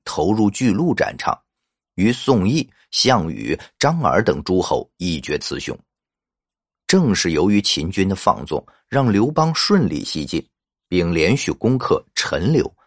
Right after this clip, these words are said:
南阳、宛城等重镇。而在进军期间，刘邦还收获了两大谋士利益基与张良的帮助。在张良的建议下，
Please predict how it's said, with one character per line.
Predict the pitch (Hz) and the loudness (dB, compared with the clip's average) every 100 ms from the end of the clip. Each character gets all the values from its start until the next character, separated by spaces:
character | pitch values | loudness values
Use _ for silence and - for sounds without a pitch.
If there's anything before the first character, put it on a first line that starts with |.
| _ | _
南 | - 78 117 | -4 -2 0
阳、 | 123 71 53 - - - | 0 0 -2 -8 -18 -4
宛 | 80 69 67 | 0 0 0
城 | 71 76 101 | -6 -4 -2
等 | 104 71 | -2 -2
重 | 87 69 | -4 -4
镇。 | 80 - _ _ _ _ _ _ _ _ _ - | -4 -6 _ _ _ _ _ _ _ _ _ 0
而 | 95 | 2
在 | 95 | 2
进 | 87 90 73 | 0 0 -2
军 | 76 | -4
期 | 76 78 | -4 -6
间， | 67 73 - _ _ | -4 -4 -4 _ _
刘 | 101 113 | 2 2
邦 | 160 165 | 4 0
还 | 160 117 | 0 -2
收 | 127 147 156 | 0 2 2
获 | 151 92 | 2 2
了 | 76 | 2
两 | - - | 0 -2
大 | - 82 | -2 -2
谋 | - - 139 | -2 -2 0
士 | - - _ _ _ - | 0 -2 _ _ _ -4
利 | 95 104 87 | 2 2 2
益 | 90 | 0
基 | 76 - 123 - | -2 -2 -2 -4
与 | - 76 | -6 -6
张 | - 143 165 | 0 -2 0
良 | 135 - | -4 -2
的 | 92 | -4
帮 | - - | -4 -8
助。 | - - _ _ _ _ _ _ _ _ _ _ | -8 -10 _ _ _ _ _ _ _ _ _ _
在 | - 98 | 2 2
张 | 92 98 | 4 2
良 | 90 73 | 2 2
的 | 80 | 0
建 | 78 62 | -2 -4
议 | 53 | -6
下， | - - | -6 -6